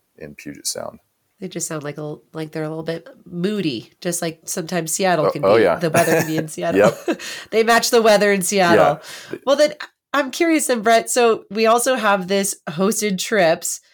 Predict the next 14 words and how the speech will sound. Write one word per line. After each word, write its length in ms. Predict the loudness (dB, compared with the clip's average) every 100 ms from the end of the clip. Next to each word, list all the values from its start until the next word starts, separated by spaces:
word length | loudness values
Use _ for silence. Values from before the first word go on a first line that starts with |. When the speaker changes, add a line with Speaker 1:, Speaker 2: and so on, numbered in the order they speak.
| _
Speaker 2:
So 180 | -6 -4
how 260 | -2 -2 0
are 100 | 0
you 280 | -2 -8 -10 -6
able 280 | -4 -4
to 140 | -2 -2
manage 600 | 0 0 2 0 -2 -10 _ _ _
doing 360 | -4 -2 0 0
that? 320 | 0 2 0 -2
And 300 | -4 -4 -8 _
also, 440 | -4 -2 2 0 0
I 100 | -4
mean, 180 | -2 -2
may-, 160 | -2